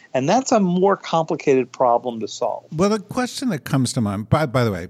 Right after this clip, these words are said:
Speaker 2: David, with characteristic insight, zeroed in on what is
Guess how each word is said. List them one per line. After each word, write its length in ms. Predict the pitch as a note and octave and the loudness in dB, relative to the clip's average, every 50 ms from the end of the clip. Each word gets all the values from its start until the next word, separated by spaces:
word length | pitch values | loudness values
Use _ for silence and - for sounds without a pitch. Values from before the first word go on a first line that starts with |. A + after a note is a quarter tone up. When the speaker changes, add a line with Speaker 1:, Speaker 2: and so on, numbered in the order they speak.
| - _ _ - - _ _ | -14 _ _ -20 -20 _ _
Speaker 2:
David, 480 | - C#3 C#3+ C3 A2 F#2+ F#2 - - - _ _ _ _ | -6 -4 -2 -2 -4 -6 -8 -14 -20 -20 _ _ _ _
with 320 | A2 G#2+ G#2 G#2 - - _ _ _ _ _ _ _ _ - _ _ _ _ _ | -10 -10 -10 -10 -14 -20 _ _ _ _ _ _ _ _ -20 _ _ _ _ _
characteristic 920 | - - - D#3 D3 - - - - G2+ G2 G#2+ G#2 - - - D2+ - - | -12 -6 -4 -4 -4 -4 -8 -10 -10 -8 -8 -8 -8 -8 -12 -14 -14 -14 -14
insight, 460 | G#2 F#2+ F#2 - - F2+ - - - _ _ _ - - _ _ _ | -14 -14 -14 -14 -14 -16 -18 -18 -20 _ _ _ -20 -20 _ _ _
zeroed 400 | A2 G#2 B2+ C#3 C3+ B2+ B2+ A#2+ | -8 -4 -2 0 0 0 -2 -2
in 140 | A#2+ A#2 A2+ | -2 -2 -4
on 200 | A2+ G2 G2+ G#2+ | -4 -6 -6 -6
what 140 | A2 A2 A2 | -4 -4 -4
is 200 | G#2+ F#2 - | -4 -6 -8